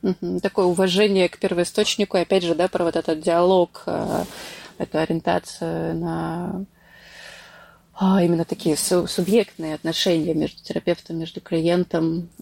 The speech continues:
что не просто я пытаюсь его анализировать, интерпретировать, а, и подбирать какие-то подходящие отмычки, а я у него уточняю, как у тебя конкретно, где у тебя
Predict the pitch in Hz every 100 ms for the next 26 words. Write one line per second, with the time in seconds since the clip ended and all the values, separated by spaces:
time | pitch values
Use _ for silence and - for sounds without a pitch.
0 | - - - 165 165 180 180 - 170 165
1 | 165 - - 165 160 - 165 165 165 170
2 | 165 175 170 165 185 - - - - 220
3 | 240 180 - - 170 160 160 165 170 185
4 | - - 165 180 180 160 - - 185 -
5 | 185 - 175 180 170 - - 160 175 165
6 | 180 226 - - 208 202 _ _ _ 180
7 | 170 170 180 180 165 170 180 170 180 196
8 | 196 185 170 175 160 151 - - - -
9 | 190 196 _ - - - - - _ _
10 | 220 - _ _ _ _ - 196 190 185
11 | - 165 160 151 - - 180 - 165 -
12 | 165 - - 170 170 - 185 160 156